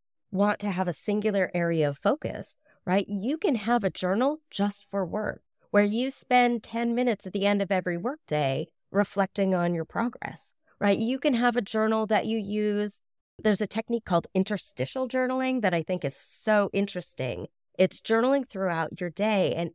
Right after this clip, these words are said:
every time you finish a task, you take just a moment and you document the time,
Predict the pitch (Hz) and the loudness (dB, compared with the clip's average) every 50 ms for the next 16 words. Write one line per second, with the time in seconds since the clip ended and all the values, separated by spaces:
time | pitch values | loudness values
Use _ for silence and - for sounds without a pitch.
0 | _ - 214 220 208 254 277 269 277 - - 214 208 214 202 208 202 190 185 _ | _ 0 0 0 2 0 -4 -4 -6 -6 -2 0 2 2 2 0 -2 -4 -6 _
1 | _ 202 190 190 190 - - 156 _ - - 147 143 180 247 - - - _ _ | _ 0 0 0 -2 -4 -8 -12 _ -8 -8 -6 -6 -6 -6 -8 -10 -12 _ _
2 | _ _ _ - 233 214 - 202 208 196 - - 196 208 226 - - 359 330 277 | _ _ _ -4 -4 -2 0 0 0 0 -2 -4 -4 -4 -4 -2 -2 0 2 4
3 | 233 208 196 190 185 190 - _ - 185 185 175 175 170 - _ - 190 185 190 | 4 4 4 4 4 2 2 _ 0 0 0 0 -4 -6 -8 _ -2 -2 -2 -2
4 | - 233 208 196 185 180 175 160 - _ _ _ _ _ _ _ _ _ _ _ | -2 0 2 2 2 2 0 -2 -4 _ _ _ _ _ _ _ _ _ _ _
5 | _ _ - 175 - - - - 240 240 247 254 254 254 254 254 | _ _ 0 0 0 -2 -4 0 0 2 2 2 2 0 0 -2